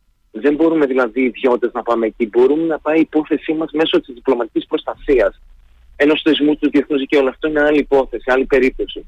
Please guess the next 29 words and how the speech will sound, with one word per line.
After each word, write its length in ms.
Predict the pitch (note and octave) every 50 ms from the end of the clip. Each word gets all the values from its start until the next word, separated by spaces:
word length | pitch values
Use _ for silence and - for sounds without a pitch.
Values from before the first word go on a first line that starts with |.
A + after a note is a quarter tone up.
| -
Πώς 180 | - F#3+ G#3 - -
πήγε 220 | G#3+ G3+ G3 F#3+ -
τώρα 180 | G#3 G3+ G3
η 20 | F#3
Νότιος 320 | F#3+ F#3+ F3 F#3 - -
Αφρική 320 | E3+ - - - - -
ως 140 | E3 - - -
κράτος, 420 | - - D#3 D3+ - - - -
πώς 160 | - E3 - -
προσέφυγε; 600 | - D3+ - - D#3+ C#3+ C#3 - A#2+ F#2 - - - - - - - - _ _ - - - _ _ _ _ _ _
Ε, 400 | - C3 C#3 C#3 C#3 C#3+ D3 D3+
μέσω 420 | D#3 D#3+ F3+ G3+ G#3+ - - B3 -
της, 280 | - A3+ - - - -
α, 200 | F#3 F#3 F3 - - -
σύμβασης 720 | - G#3 A3 G3+ C#3+ A#2+ G#2 - - - C3+ C#3+ D3+ D3
για 120 | F3 F3
την 80 | D3+ D3
καταστολή, 1040 | - D3+ - C#3+ B2+ - - C#3+ C3 C3 C3+ C#3+ D3+ E3+ F#3+ G3 G3 G3+ G3 - _ - - _ _ _ _ _ - -
ε, 120 | C#3 C#3 C#3 C#3 C#3+ C#3+ C#3 C#3 C#3 C3+ - -
της, 200 | - D#3 C#3 - - - -
α, 200 | D3 C#3+ C#3+ C#3+ C3+
και 120 | - D3+
την 340 | - D#3 D3 D3 C#3 C#3 - -
πρόληψη 540 | D#3 D#3+ D#3+ E3 F3 F3 E3+ - - F#3
καταστολή, 920 | - D#3+ C#3+ C#3+ C3+ - - C#3 C3+ C#3 D3+ E3 F3 F3 F3 E3+ D#3+ D#3 C#3+
ε, 540 | C3 G#2+ A#2 C3+ C3+ C3 C3 C3 B2+ B2+ B2+
κατά 420 | - - D3+ C#3+ - - E3 E3+ -
της 100 | - - F3
γενοκτονίας, 840 | F3 D#3+ D3+ - - D3+ C#3 C#3+ D3 D3 C3 G2+ F#2+ - -